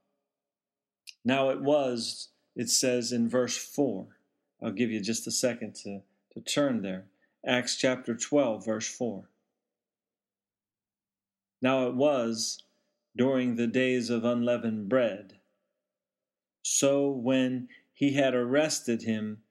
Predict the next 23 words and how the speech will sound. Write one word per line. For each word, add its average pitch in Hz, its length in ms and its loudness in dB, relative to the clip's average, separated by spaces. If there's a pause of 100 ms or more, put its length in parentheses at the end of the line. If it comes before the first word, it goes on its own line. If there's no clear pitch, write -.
(200)
he 127 120 0
put 131 200 2
him 123 140 0
in 113 160 0
prison 139 400 0
and 110 140 0
delivered 120 460 2
him 113 300 0 (200)
to 117 100 -4
four 143 380 2
squads 131 580 0
of 110 140 -4
soldiers 117 680 -2
to - 120 -6
keep 143 340 0
him, 95 280 -8 (460)
intending 135 840 0 (240)
to 139 100 0
bring 127 360 0
him 120 260 2
before 117 320 0
the 110 120 -2
people 113 600 -4